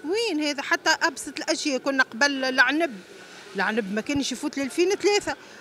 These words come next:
توا خمسة ستة آلاف. التفاح كيف كيف، ما فماش، ما فماش. حتى باش الدلاعة عاد قالهم اسكتوا، الدلاعة ما عندكش ثلاثين دينار، ما عندكش خمسة وعشرين دينار،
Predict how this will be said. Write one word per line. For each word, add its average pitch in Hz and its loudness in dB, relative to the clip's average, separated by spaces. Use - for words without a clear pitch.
توا 294 6
خمسة 330 0
ستة 320 0
آلاف. 403 2
التفاح 349 2
كيف - 2
كيف، 359 6
ما 349 8
فماش، 320 2
ما 269 -2
فماش. 294 0
حتى 285 0
باش 247 -4
الدلاعة 247 6
عاد 240 6
قالهم 233 2
اسكتوا، - -8
الدلاعة 240 6
ما 240 2
عندكش 247 2
ثلاثين 233 0
دينار، 233 6
ما 220 0
عندكش 233 -4
خمسة 247 0
وعشرين 226 -6
دينار، 247 2